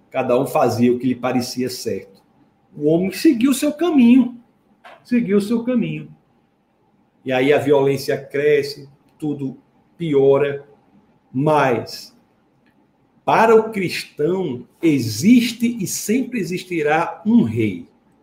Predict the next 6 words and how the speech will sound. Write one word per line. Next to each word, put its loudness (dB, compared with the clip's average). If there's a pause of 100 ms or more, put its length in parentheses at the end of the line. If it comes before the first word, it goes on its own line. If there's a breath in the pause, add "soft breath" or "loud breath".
(240)
nosso -2
Senhor -4 (220)
e 0
Salvador, 0 (320 soft breath)
Jesus -4
Cristo. -4